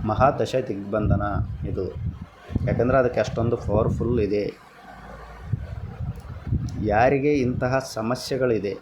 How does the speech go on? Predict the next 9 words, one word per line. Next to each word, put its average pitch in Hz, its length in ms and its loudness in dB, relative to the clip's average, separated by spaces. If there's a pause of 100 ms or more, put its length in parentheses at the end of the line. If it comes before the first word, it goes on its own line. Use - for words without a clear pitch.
(360)
ಯಾರು 117 280 6
ಇಂತಹ 123 280 2
ಸಮಸ್ಯೆಗಳಿಂದ 117 720 0
ನರಳುತ್ತಿದ್ದೀರಾ, 110 840 2 (1080)
ನಾನು 113 260 2
ಸ್ಕ್ರೀನ್ 120 400 0
ಮೇಲೆ 120 220 4
ನಂಬರನ್ನು 113 540 2
ಕೊಟ್ಟಿರ್ತೇನೆ, 107 800 -2